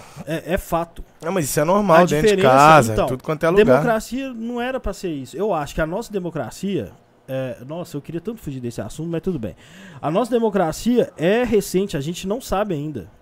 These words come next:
Speaker 1: o que é.
Speaker 2: Normal.
Speaker 1: Então, por exemplo, eu acho que mesmo
Speaker 2: Não é a nossa democracia, é a nossa história mesmo
Speaker 1: É.
Speaker 2: como nação. Nós
Speaker 1: É.
Speaker 2: somos
Speaker 1: Como s-
Speaker 2: essa nação Brasil,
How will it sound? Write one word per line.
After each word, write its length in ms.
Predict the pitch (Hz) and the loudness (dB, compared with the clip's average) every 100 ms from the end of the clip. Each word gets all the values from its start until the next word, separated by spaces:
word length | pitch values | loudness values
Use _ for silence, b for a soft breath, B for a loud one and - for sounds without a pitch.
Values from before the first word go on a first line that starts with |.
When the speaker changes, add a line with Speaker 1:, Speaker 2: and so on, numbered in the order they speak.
| - | -16
Speaker 1:
o 80 | 151 | -16
que 220 | - 143 | -6 -6
é. 120 | 110 98 - B B | -6 -8 -18 B B
Speaker 2:
Normal. 400 | 156 170 170 127 | 8 10 10 8
Speaker 1:
Então, 120 | 147 | 6
por 120 | - 208 | 4 4
exemplo, 480 | 175 160 139 - | 4 -2 -6 -8
eu 160 | 135 170 | -4 -2
acho 200 | 196 214 | -2 -4
que 240 | 220 214 160 - | -6 -8 -8 -12
mesmo 200 | 175 240 | -6 2
Speaker 2:
Não 60 | |
é 20 | 190 | 6
a 40 | |
nossa 240 | 208 196 | 6 6
democracia, 520 | 175 160 147 147 131 135 | 2 0 2 0 0 -2
é 20 | |
a 20 | |
nossa 220 | 139 - | -2 -2
história 480 | 208 - 170 165 180 | -6 -2 2 4 4
mesmo 180 | 156 156 | 2 2
Speaker 1:
É. 40 | |
Speaker 2:
como 160 | 151 151 | 2 2
nação. 480 | 147 131 - 127 117 | 0 -2 -4 -6 -4
Nós 200 | 113 147 | -2 -2
Speaker 1:
É. 40 | |
Speaker 2:
somos 380 | 139 147 156 147 - | 0 2 2 2 -2
Speaker 1:
Como 180 | 185 | -6
s- 100 | 202 - | -4 0
Speaker 2:
essa 280 | 147 - | 2 4
nação 500 | 170 170 147 - 156 | 4 4 2 0 -2
Brasil, 800 | 156 151 143 120 113 160 226 185 | 2 2 2 0 -4 -4 -2 -2